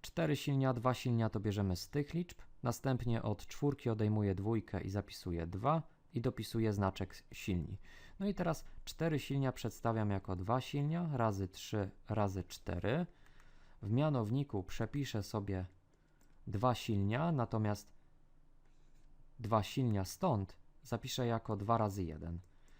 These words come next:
Widzimy, że dwa silnia ładnie się skraca, dwójka z czwórką się skraca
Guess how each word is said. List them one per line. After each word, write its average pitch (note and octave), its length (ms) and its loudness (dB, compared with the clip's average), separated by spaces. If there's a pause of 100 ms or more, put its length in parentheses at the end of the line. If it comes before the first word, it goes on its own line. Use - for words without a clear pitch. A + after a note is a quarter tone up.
(680)
Widzimy, C#3+ 360 0
że A#2 280 0 (1400)
dwa G#2 280 2
silnia A2+ 360 0
ładnie G#2+ 300 0
się F#2 180 -4
skraca, F#2 540 -2
dwójka A#2+ 480 0
z - 20 -6
czwórką - 500 -4
się D#2 140 -12
skraca - 580 -4